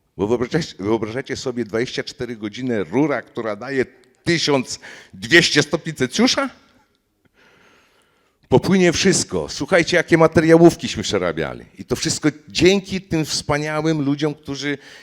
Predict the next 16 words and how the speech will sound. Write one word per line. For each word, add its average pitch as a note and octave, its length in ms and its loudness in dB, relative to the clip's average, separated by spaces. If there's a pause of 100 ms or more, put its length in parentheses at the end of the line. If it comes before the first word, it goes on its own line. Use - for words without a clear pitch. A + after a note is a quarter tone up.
nie C#3 280 6
wiem A#2 200 6
dlaczego, A#2 580 2
ale A#2+ 160 0
mnie A#2+ 140 2
otaczają. G2 600 -6 (2250)
Ktoś - 280 -10
tam F2+ 220 0
czuwa. G2 360 4 (320)
Mówię, C#2+ 280 -6
że E2+ 240 -2 (260)
ja D#2+ 160 -8
nazywam E2+ 460 -8
go F2 100 -4
najwyższym F#2 680 -6 (240)
szeryfem. B2 560 -10